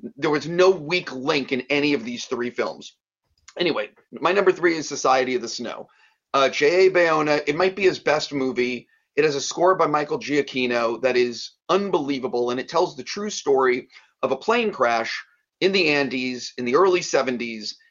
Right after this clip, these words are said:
and it is so exceptionally well made with incredible performances, and you feel like the, like the, you're there on the,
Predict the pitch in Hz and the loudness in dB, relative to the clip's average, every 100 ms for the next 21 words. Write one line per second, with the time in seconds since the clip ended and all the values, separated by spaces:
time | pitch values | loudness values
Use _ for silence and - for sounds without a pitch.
0 | _ _ 151 139 - 170 151 - - - | _ _ -2 0 -2 -4 -4 -6 -14 -8
1 | - - 190 220 262 196 - - 170 165 | -6 -2 2 2 2 -2 -4 0 0 0
2 | - 165 170 151 139 147 127 113 101 92 | -4 -4 -4 0 2 2 0 -4 -6 -12
3 | - _ _ _ 139 160 - _ _ _ | -16 _ _ _ 0 0 -2 _ _ _
4 | _ - 151 - - 208 247 240 240 202 | _ -10 -8 -12 -2 0 2 2 0 0
5 | - 165 151 139 120 - 120 113 107 - | -2 0 0 0 -4 -2 -2 -2 -8 -12
6 | _ _ _ 165 156 190 - - 226 247 | _ _ _ -4 -4 -6 -10 -8 0 2
7 | 226 143 123 127 - - _ _ _ 139 | 4 4 2 0 -6 -20 _ _ _ 2
8 | 147 123 139 139 156 147 151 180 113 160 | 2 4 0 0 -8 -4 2 2 4 4
9 | 190 208 151 170 175 147 | 4 4 2 2 0 -4